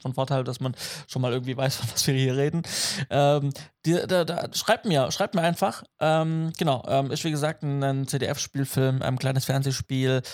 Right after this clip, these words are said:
ähm, Debütfilm von einer Berliner Produktionsfirma, wird im Raum Stuttgart, ähm, gedreht. Dementsprechend solltet ihr von hier kommen. Ähm, wenn ihr Interesse habt an dem Job, schreibt mir gerne. Ähm, dann vermittle ich das gerne weiter.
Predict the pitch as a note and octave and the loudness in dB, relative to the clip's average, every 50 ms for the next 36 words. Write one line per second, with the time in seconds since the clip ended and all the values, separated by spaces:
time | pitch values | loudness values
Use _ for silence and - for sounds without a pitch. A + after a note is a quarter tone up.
0 | - - - - - B2+ C3 B2 B2+ A#2+ B2+ B2 B2+ B2+ B2 - - - B2+ B2+ | -14 -16 -16 -8 -2 0 0 2 2 0 -2 -4 -4 -4 -4 -2 0 2 2 2
1 | B2+ B2+ - - C3+ B2+ B2+ B2+ B2+ B2+ B2 B2 - - C#3+ C3 C3 C#3 C#3+ C#3 | 2 0 -2 0 0 0 2 2 2 2 0 -2 -2 -4 -2 -2 0 0 0 -2
2 | - - C3+ B2+ - - F3 F3+ - E3+ D3+ D3 C#3+ C3+ C3 D3+ F3+ - - - | -2 -4 -6 -6 -2 -2 -2 -2 0 0 2 2 2 2 2 0 -2 -2 -2 -2
3 | E3 D#3 C3 C3+ C#3 C#3+ C#3+ D3 - - - - F3+ D#3+ - - - D3+ C#3 C#3 | -2 0 4 4 4 4 4 2 0 0 0 -2 -2 -4 -4 -4 0 2 2 2
4 | C#3 C#3 - - - - - - - - _ - C#3 C3+ C3+ C3 C3 B2+ B2+ - | 2 0 -2 -6 -8 -14 -16 -16 -16 -14 _ -2 0 2 2 2 2 0 -2 -4
5 | - - D3 - - - C#3+ C#3+ C#3+ - - - - _ _ _ _ _ _ _ | -4 -6 -4 -4 -2 -2 0 0 0 -2 -6 -14 -18 _ _ _ _ _ _ _
6 | _ _ _ _ _ _ _ - - - - - C3 B2+ B2 - - A#2+ A#2+ - | _ _ _ _ _ _ _ -20 -18 -8 -2 0 0 0 0 2 0 0 2 2
7 | C3 B2 B2+ - - C3+ - C3+ B2+ - - C#3 B2+ - - - F#3 G3+ A#3 A#3 | 2 0 0 -2 -2 -2 0 -2 0 0 0 0 0 0 2 2 2 4 2 0
8 | A#3 A3+ - - - - - - - - - D3+ D3 D#3+ F#3+ G#3+ G#3 G#3+ F#3+ E3+ | -2 -6 -10 -16 -18 -20 -20 -12 -4 0 2 2 4 2 2 0 0 0 0 2
9 | D#3 F3+ F3+ G#3 F#3+ F#3+ - E3 D3+ D3+ C#3+ - - D#3+ E3 - - - - - | 2 2 2 2 2 2 2 0 0 0 0 0 0 0 0 -2 -4 -10 -6 -2
10 | - D#3 E3 - - D#3+ D3 C#3 B2 C#3 C3+ C#3+ D3+ E3 F3 F3+ F3 _ _ _ | 0 0 0 0 -2 -2 -2 0 2 2 2 2 2 2 0 0 -2 _ _ _
11 | _ _ _ _ _ _ _ _ - - - - C#3+ C3+ C3+ - C3+ C3 C3 C#3+ | _ _ _ _ _ _ _ _ -12 -6 -2 0 2 2 2 0 0 0 2 2
12 | C3+ C#3+ C3 B2+ B2+ B2+ - - C3 B2 - - C3 B2 A#2+ A2+ C#3 B2 B2+ - | 2 2 2 2 0 -2 -2 -2 -2 -2 -2 -2 -2 0 0 0 0 0 0 2
13 | D3 D#3 D#3 - _ | 0 0 0 -4 _